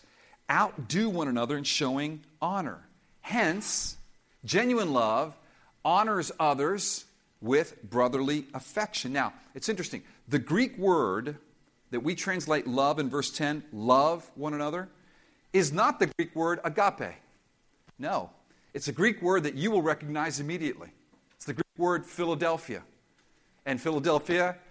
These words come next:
ironically so, is known as the city of what? That is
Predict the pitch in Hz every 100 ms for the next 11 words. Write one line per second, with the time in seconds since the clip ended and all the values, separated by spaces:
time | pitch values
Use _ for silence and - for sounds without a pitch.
0 | - 143 131 127 151 143 123 107 - 98
1 | 107 175 - - - 135 165 165 151 143
2 | 143 - 156 151 139 160 240 - _ _
3 | _ _ _ - - - - - - -
4 | _ _ _ _ _ _ _ _ _ 117
5 | 127 131 -